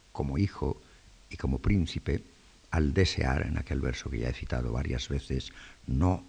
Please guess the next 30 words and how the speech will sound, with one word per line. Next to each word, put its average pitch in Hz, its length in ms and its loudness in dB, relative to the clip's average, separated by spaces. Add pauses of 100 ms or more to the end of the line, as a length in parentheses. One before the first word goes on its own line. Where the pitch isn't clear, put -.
(100)
haberle 71 480 0
dado 69 320 0
el 60 140 -2
ser - 360 -2 (400)
que - 100 0
le 62 140 2
dio, 80 260 -2 (840)
y 67 60 2
al 65 200 2
no 85 100 6
reconocerle 85 680 4
el 71 140 4
derecho 78 500 0 (380)
que - 100 -10
como 69 320 0
legítimo 92 580 4
heredero 78 420 6
al 62 120 0
trono 73 480 0
tiene 69 360 0 (260)
por 71 180 -2
nacimiento 71 840 -2 (540)
y - 80 -2
por - 200 0
ley. 95 220 2 (1400)
Con 107 160 8
esa 107 420 6
doble 110 400 6
negación 82 760 6 (340)
humana 101 520 6